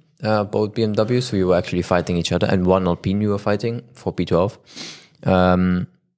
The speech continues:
yeah, so we had that going on the race. So that was our,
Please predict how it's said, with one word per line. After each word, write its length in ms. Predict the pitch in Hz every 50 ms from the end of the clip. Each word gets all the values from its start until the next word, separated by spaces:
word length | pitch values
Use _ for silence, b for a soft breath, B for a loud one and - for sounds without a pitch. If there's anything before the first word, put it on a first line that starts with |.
| _ _ _ _ _ _ _ _ _ _ _ _ _ _ _ _ _ _ _ _ _ _ _ _ _ _ _ _ _ _ _ _ _ _ _ -
yeah, 160 | 131 131 110 92
so 140 | - 113 110
we 120 | 113 110
had 200 | 107 107 101 92
that 300 | 101 98 104 - - -
going 220 | - 113 113 113
on 180 | 113 113 123 123
the 80 | 120 113
race. 260 | 117 131 151 123 -
So 60 | -
that 140 | 101 95 -
was 220 | - 98 98 95 98 -
our, 440 | - 95 92 92 92 90 90 101 104